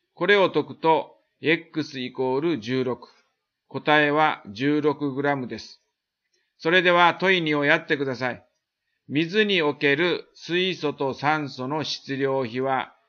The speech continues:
一対八です。二酸化炭素における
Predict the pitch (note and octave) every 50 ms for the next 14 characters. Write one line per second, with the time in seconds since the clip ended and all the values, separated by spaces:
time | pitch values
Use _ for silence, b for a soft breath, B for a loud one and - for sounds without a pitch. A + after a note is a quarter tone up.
0 | _ _ - A#2 A2 - - C3+ - - D3 D3 D3 D3 C3+ A#2+ B2+ B2+ - C#3+
1 | C3+ C3 A#2+ - - _ _ _ _ _ _ _ _ _ _ _ _ _ _ _
2 | _ _ _ - B2 C#3 C#3 D#3+ F3+ F3+ F#3 F3+ - F#3 F3+ F3 F3+ F3 F3 F3
3 | D#3+ E3 E3+ E3 E3 D#3+ D#3 D3 - D#3+ D#3+ D#3+ F3 E3 B2 -